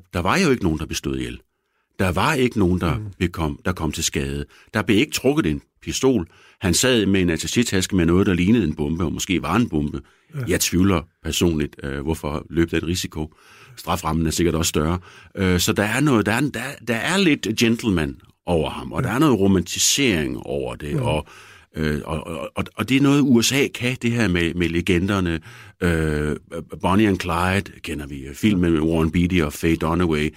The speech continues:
Speaker 1: som er, er cirka fem procent historisk korrekt, og resten, det er bare, øh, Hollywood og, og, og myte og sådan noget. Så, så myten med Cooper lever videre, fordi den er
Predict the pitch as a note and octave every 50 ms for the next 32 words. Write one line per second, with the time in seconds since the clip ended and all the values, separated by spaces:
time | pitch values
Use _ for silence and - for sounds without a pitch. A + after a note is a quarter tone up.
0 | - - - - - - - F2+ E2 F2+ D2+ D2+ D2+ - F2+ F2 E2 - - F#2+
1 | F#2 F2 F2 D#2+ - - G2 E2 - - - - E2+ E2 D2+ - - E2 D#2+ -
2 | G2 F2 D2+ - - - E2 D2+ D2+ D2+ - - - D#2+ D#2 D#2+ E2 F2 - -
3 | - - C#2+ D#2 D#2+ D#2+ D#2+ D#2 D2 C#2+ D2+ D2+ D#2 D2 C#2+ C#2+ C2 B1+ B1 -
4 | - - - - - _ - F2+ F2 F2+ F#2 E2+ E2 D#2+ D#2+ - - C#2 C#2 C#2
5 | C#2 - - - - - - _ - E2+ D#2+ D#2+ D#2 E2 F#2 F#2+ G2 D2+ D#2+ -
6 | - E2 D#2+ D#2 D#2 D#2 - F2+ E2 - - - - - - - A2+ G2+ G2+ A#2+
7 | A#2+ A#2 A#2 A2+ A#2+ C#3+ F3 F#3 F3 D3 B2 - - C3 C#3+ D3 D#3 C#3+ B2 A#2+
8 | A2+ A2 G#2 F#2+ G2+ A2+ B2 C#3+ C#3 - - - - F2+ - D3 F3+ C#3+ - -
9 | - A2+ G2+ F#2+ - D#2 D#2 D#2 D2+